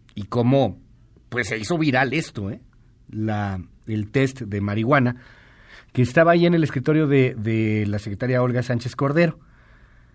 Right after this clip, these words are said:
Bueno, nos mandan esta información, se la han mandado a varios medios de comunicación y dicen lo siguiente. A propósito de una foto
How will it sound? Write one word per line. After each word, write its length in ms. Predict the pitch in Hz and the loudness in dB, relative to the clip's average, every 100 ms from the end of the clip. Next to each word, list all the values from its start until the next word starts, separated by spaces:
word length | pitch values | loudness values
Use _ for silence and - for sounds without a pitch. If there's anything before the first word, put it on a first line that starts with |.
| _ - | _ -8
Bueno, 360 | 117 139 113 92 - _ - | 0 2 2 -4 -18 _ -2
nos 240 | 127 131 135 | 2 2 4
mandan 400 | 156 165 160 - | 4 4 2 -2
esta 420 | 135 135 - 139 | -2 -2 2 2
información, 520 | 123 117 110 120 190 | 2 0 -2 0 2
se 80 | 175 | 2
la 80 | 127 | 2
han 60 | 131 | 2
mandado 300 | 127 127 120 | 2 2 2
a 40 | |
varios 180 | 120 110 | 0 0
medios 160 | 117 | 0
de 80 | 104 | -2
comunicación 800 | 107 107 113 139 127 202 247 - _ _ - - _ - | -4 -2 -2 -4 2 2 2 -8 _ _ -20 -20 _ 0
y 100 | 123 | 2
dicen 260 | 131 135 | 4 2
lo 80 | 120 | 0
siguiente. 480 | - 104 87 80 76 - - - - - | -2 -4 -4 -8 -16 -20 -20 -20 -20 -6
A 140 | 131 131 | -2 2
propósito 480 | 147 190 190 196 156 | 2 2 0 2 2
de 80 | |
una 160 | 160 165 | 4 2
foto 560 | - 165 131 127 123 | 2 0 2 0 -2